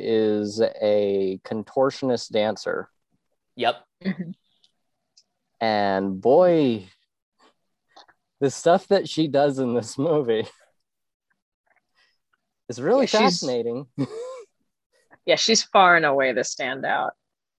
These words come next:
Speaker 3: Um, the thing I, the only thing I wanna say is that about this movie that I would say is slightly negative is that everybody playing a cop or a cop adjacent in this movie was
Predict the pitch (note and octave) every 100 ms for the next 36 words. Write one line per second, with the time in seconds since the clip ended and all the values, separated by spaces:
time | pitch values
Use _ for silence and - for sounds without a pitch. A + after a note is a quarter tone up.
0 | - D3+ B2+ C3+ D3+ - _ _ _ _
1 | _ _ _ _ _ F#3 A3+ G3 E3+ E3
2 | D#3+ _ _ G#3+ G#3+ G3+ G3 G#3 G3 F#3
3 | E3+ _ _ - F3+ D#3+ D3+ - D3+ D3
4 | D3+ D#3+ D3+ - _ F3 D#3+ D3+ C3+ C#3+
5 | - - E3 - D3+ D3+ D3+ D3+ D#3 D3
6 | - - C#3+ C3+ - - B2 - C3+ D3
7 | C3+ C3+ A#2 A#2+ D#3+ B2 A#2 G2 - _
8 | _ _ _ _ _ _ - _ _ _
9 | _ _ _ _ _ _ G3+ G3+ G3 G3+
10 | G#3 A3 A#3 - G3 F3 F3 D#3+ - D3+
11 | D#3 _ _ _ F#3+ D#3+ D3+ - F3 -
12 | D#3+ D#3+ - E3 D#3 C#3+ E3 F3 F3 E3+
13 | E3+ F3 F3 F3+ F#3 E3 E3+ D#3 -